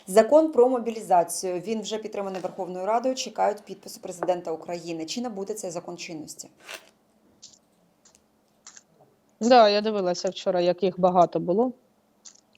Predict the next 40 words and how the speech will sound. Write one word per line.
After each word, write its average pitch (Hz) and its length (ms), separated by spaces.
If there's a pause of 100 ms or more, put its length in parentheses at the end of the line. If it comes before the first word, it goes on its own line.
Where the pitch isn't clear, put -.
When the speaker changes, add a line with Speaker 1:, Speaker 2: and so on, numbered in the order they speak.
(260)
Speaker 1:
Мгм. 180 120
Speaker 2:
Скільки 180 340
там 151 200
їх? - 180
Сорок 202 360
два, 240 320 (420)
а 165 160
потім 175 360
тридцять 180 400
сім, 240 320 (480)
а 196 80
потім 214 300
під 185 160
вечір 196 340
залишилося 185 640
двадцять 202 460
сім, 165 300
і 165 40
там 185 200
же 180 80
Telegram-канали 185 840
шуткували, 180 640
що 180 140
це 180 220
ігра 175 200
в - 80
кальмара. 180 460
Давайте 170 380
ставити, 180 460
хто - 180
останній 175 420
буде 175 200
депутат, 170 580
понімаєш, 170 500
у 175 40
Верховній 165 480
Раді, 202 240
хто 175 200
приймає 175 420
закон. 165 320